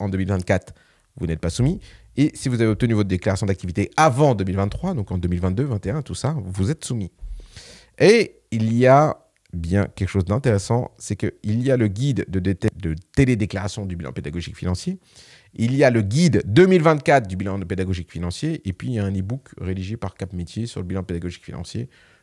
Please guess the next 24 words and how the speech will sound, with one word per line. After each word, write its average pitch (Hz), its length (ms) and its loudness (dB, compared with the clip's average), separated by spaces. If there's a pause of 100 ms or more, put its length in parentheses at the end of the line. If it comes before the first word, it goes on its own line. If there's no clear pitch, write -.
que - 80 -6
vous 101 140 -2
pouvez 117 200 0
prendre 139 280 0 (140)
également. 110 400 -2 (460)
Et 143 100 2
donc, 156 280 0
euh, 104 280 2
je 85 100 -10
vous 131 180 2
inviterai 170 560 -2
à 85 120 -6
lire 85 180 -4
ces 87 160 -8
guides 92 340 -4 (440)
avant 107 380 0
de 127 40 -4
faire 117 140 0
votre 98 120 -2
déclaration 104 440 0
bilan 98 180 4
pédagogique 92 400 -2
et 92 60 -4
financier. 87 420 -6